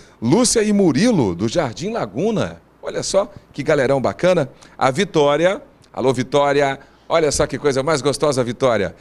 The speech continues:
A Genivalda e o Wesley, do bairro Nova Esperança.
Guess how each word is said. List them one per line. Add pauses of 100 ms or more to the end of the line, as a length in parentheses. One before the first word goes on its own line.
(300)
A
Genivalda
e
o
Wesley,
do
bairro
Nova
Esperança.